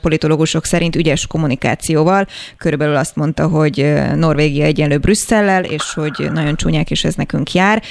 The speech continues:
és mindeközben felhívták a külgazdasági és külügyminisztert, innovációért és technológiáért felelős minisztert, pénzügyminisztert, hogy vizsgálják ki, ö, a Norvég, ö,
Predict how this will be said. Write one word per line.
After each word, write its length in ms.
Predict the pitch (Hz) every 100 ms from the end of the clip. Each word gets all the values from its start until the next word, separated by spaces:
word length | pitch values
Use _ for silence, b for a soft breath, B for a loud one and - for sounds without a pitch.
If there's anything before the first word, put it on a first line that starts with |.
| B
és 200 | B 190
mindeközben 720 | 254 240 170 185 196 196 196 196
felhívták 560 | 185 170 156 156 151
a 60 | -
külgazdasági 840 | - 247 208 190 170 170 180 165
és 160 | 160 -
külügyminisztert, 840 | 160 160 160 160 165 - 156 -
innovációért 840 | 190 190 175 170 - 170 165 165 -
és 120 | 175
technológiáért 800 | 170 - 170 165 151 165 170 180
felelős 400 | 165 165 165 -
minisztert, 560 | 170 165 - 156 151
pénzügyminisztert, 1000 | - 190 185 196 180 185 175 185 190 196 B B B -
hogy 180 | 196 208
vizsgálják 640 | 202 185 165 165 160 165
ki, 380 | - 175 160 170 B B B
ö, 80 | 165 165 160 165 165 -
a 340 | 170 165 170
Norvég, 520 | 165 170 165 165 165
ö, 260 | 170 165 165